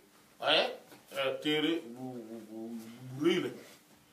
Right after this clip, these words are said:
Maanaam nga gis borom xam-xam yi rahmatullah buñ ciy wax,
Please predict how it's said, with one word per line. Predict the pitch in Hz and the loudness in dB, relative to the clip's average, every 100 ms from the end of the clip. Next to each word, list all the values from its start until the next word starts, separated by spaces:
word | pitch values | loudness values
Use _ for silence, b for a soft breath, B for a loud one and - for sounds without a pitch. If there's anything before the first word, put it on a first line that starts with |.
| - - - - | -20 -20 -20 0
Maanaam | 165 214 262 247 | 8 10 10 6
nga | 233 | 2
gis | 196 | 2
borom | 220 220 202 | 6 6 4
xam-xam | 202 196 | -2 2
yi | 185 | 2
rahmatullah | 185 185 185 160 | 2 0 2 4
buñ | 147 160 202 | 4 2 -2
ciy | 202 190 | 0 2
wax, | 220 | 2